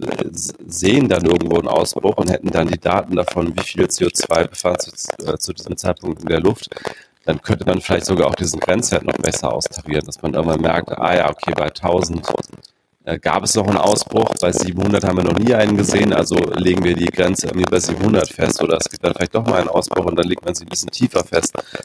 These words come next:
oder so. Das, das, da könnte man ja noch, äh, wertvolle Daten auch gewinnen über diese ganzen Fragen.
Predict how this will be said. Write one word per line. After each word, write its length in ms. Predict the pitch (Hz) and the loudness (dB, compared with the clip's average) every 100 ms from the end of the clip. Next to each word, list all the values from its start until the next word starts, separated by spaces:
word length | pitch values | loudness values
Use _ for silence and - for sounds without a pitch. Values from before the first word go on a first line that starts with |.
| - | -6
oder 200 | - 82 | -2 0
so. 200 | 85 82 | 2 0
Das, 140 | - | 0
das, 200 | - 87 - | -4 -4 -2
da 80 | - | -4
könnte 240 | - - | -2 -2
man 120 | 90 85 | 0 0
ja 40 | |
noch, 180 | 85 - 82 | 0 -2 0
äh, 260 | 80 82 82 | 0 0 2
wertvolle 600 | 87 - 90 82 80 82 - - - | 0 0 0 2 2 0 -6 -4 0
Daten 300 | 98 - - | 0 0 -4
auch 100 | - | -6
gewinnen 400 | - 80 - - | -8 -10 -10 -10
über 160 | 78 | -10
diese 200 | - 69 | -10 -12
ganzen 300 | 73 71 - | -14 -14 -14
Fragen. 340 | - 71 71 | -12 -10 -10